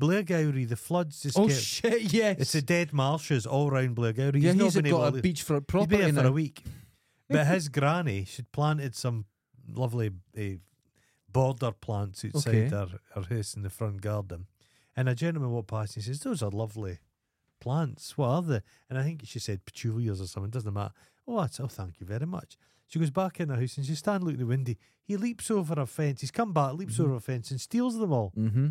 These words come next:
Speaker 2: This happens,
Speaker 1: People will
Speaker 2: man.
Speaker 1: do wild
Speaker 2: They'll
Speaker 1: stuff.
Speaker 2: steal shit. But the
Speaker 1: There's folk that'll steal stuff. They don't need it.
Speaker 2: the police did make a comment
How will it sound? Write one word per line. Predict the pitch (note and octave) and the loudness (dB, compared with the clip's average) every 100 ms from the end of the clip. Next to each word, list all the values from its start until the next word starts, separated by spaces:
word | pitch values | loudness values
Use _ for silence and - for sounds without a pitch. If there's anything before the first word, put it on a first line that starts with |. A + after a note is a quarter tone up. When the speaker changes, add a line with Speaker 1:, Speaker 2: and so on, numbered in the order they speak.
| E3 _ _ _ _ _ _ _ _ - | -2 _ _ _ _ _ _ _ _ -4
Speaker 2:
This | D#3+ | -2
happens, | C#3 F3+ A#3 | 0 0 0
Speaker 1:
People | - A3+ | -2 0
will | G#3 G3+ | 0 2
Speaker 2:
man. | |
Speaker 1:
do | G3 F3+ | 4 4
wild | C#3 C3+ F#3 G3 F3 | 4 4 4 2 2
Speaker 2:
They'll | D#3 | 0
Speaker 1:
stuff. | D#3+ G3 | 2 2
Speaker 2:
steal | F3 F#3 | 2 0
shit. | F#3 - G#2+ - _ _ _ | -2 -2 -4 -4 _ _ _
But | D#3 | 0
the | C#3+ | 4
Speaker 1:
There's | E3+ - | 4 2
folk | - A3+ A3+ | 0 0 2
that'll | G#3+ E3 | -2 -2
steal | - F#3 F#3 | -4 0 2
stuff. | D3+ D3+ A#2+ | 0 -2 0
They | D3 | 2
don't | A3+ F#3 | 2 2
need | D#3 E3 | 0 0
it. | G2+ - _ _ _ _ _ | -4 -8 _ _ _ _ _
Speaker 2:
the | C#3+ D#3+ | 0 2
police | D3+ D3+ G#3 A#3+ - - C3 C3 | 2 0 0 0 -2 -10 -10 0
did | F3+ D#3+ C#3 | 2 2 2
make | D3+ D3+ | 2 2
a | - | -6
comment | - C#3+ C3 A2 | -2 0 0 -4